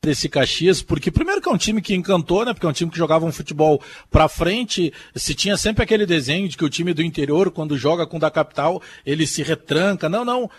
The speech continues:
o Caxias ganhou, ganhou com autoridade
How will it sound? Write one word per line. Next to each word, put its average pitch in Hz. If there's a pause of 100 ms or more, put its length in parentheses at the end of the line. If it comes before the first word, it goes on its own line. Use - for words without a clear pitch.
(100)
o 147
Caxias 180
ganhou, 180
ganhou 202
com 190
autoridade 185